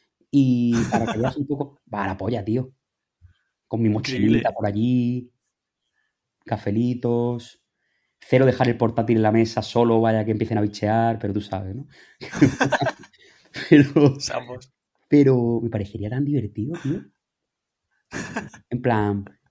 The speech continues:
Speaker 1: "¿qué hacéis?". En plan, "¿coméis luego o?".
Speaker 2: "¿Y esto cómo va?".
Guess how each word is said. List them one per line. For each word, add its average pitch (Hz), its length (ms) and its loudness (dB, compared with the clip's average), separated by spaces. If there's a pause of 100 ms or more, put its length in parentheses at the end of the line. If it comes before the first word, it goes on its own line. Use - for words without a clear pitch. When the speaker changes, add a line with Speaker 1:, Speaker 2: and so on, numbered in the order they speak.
(720)
Speaker 1:
"¿qué 131 100 -4
hacéis?". 123 380 0 (260)
En - 60 -20
plan, 107 640 -4 (360)
"¿coméis 131 540 0
luego 220 380 -4
o?". 123 160 -4
Speaker 2:
"¿Y 139 300 -6
esto 226 260 -4 (240)
cómo 170 140 -2
va?". 127 140 -2